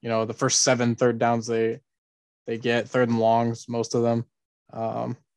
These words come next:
honestly, Steve, to tell you the truth, I stopped watching about midway through the third quarter. I was at home, so I, I drove back to Akron at that point.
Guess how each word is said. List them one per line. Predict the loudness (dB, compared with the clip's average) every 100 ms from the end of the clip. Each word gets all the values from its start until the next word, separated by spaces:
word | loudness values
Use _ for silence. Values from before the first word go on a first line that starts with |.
| _ _ _ _ _
honestly, | -4 2 2 4 4 4
Steve, | 4 2 2 -2 -10
to |
tell | 0 4
you | 4
the |
truth, | 4 2 2 -2
I | -6
stopped | -4 -2 -2 0
watching | -2 -2 -4 -4 -4 -6 0
about | 2
midway | 2 2 4 4
through | 2 2
the | -2
third | -2 -6 -2
quarter. | 0 2 2
I | 2
was | 2
at | -2
home, | 0 -2 -2
so | -2
I, | -2 -2
I |
drove | -4 -4 -2
back | -4 -4
to | -6
Akron | -6 -4 -8
at | -6
that | -6 -6
point. | -6 -6